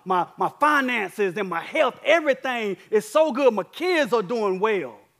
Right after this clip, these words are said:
And all of a sudden, it'll be a "my God, my God" moment. Life can throw you a curveball. And everything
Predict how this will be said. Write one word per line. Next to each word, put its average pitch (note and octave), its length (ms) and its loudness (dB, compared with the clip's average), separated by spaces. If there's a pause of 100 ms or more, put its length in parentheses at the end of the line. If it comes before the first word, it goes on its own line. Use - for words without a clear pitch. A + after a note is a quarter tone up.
(1200)
And C#4+ 180 6
all F#4 260 6
of F#4+ 200 2
a - 40 -20
sudden, C#4+ 380 4
it'll B3 200 -10
be C#4 180 0
a A#3+ 200 4 (120)
"my A3+ 420 4
God, F4 320 4
my D4 160 0
God" A#3+ 360 2
moment. E3+ 400 -8 (2000)
Life A3+ 280 4
can G3+ 140 -6
throw A3+ 220 0
you G3+ 300 -4
a D#3 140 -2 (200)
curveball. D#3+ 600 2 (2000)
And G#3 120 6
everything A3 760 2